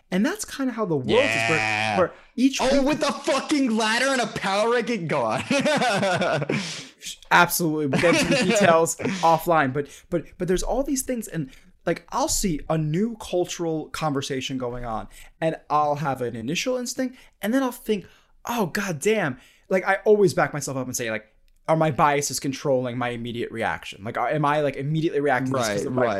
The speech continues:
Speaker 1: biases?" And I'll be just conflicted, and I'll think about it. And I would love to hear people with, with these strong ideas talk about it, and I would listen in, and I, I,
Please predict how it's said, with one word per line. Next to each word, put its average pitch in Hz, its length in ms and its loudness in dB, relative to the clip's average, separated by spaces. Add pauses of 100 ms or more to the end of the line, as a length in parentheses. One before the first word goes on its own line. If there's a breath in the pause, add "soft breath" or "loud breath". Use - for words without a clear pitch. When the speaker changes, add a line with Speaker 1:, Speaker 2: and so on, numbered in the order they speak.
Speaker 1:
biases?" 107 260 -4 (480 loud breath)
And 208 200 0 (460)
I'll 123 300 2
be 180 640 -6
just 226 200 -4
conflicted, 127 540 -4
and 135 100 -6
I'll 160 140 0
think 160 240 -6
about 117 260 -4
it. - 60 -12 (200 soft breath)
And 165 100 -2
I 180 100 4
would 170 180 0
love 151 460 2
to - 100 -10
hear 143 460 -2 (220 soft breath)
people 139 500 -2 (500 soft breath)
with, 170 300 2
with 175 160 -2
these 180 120 -2
strong 170 220 2
ideas 147 300 -2 (360)
talk 190 320 4
about 131 300 0
it, - 80 -8
and 135 100 -6
I 147 60 2
would 151 140 -4
listen 165 260 -2
in, 254 160 0
and 127 100 -2
I, 110 360 0
I, 143 80 -4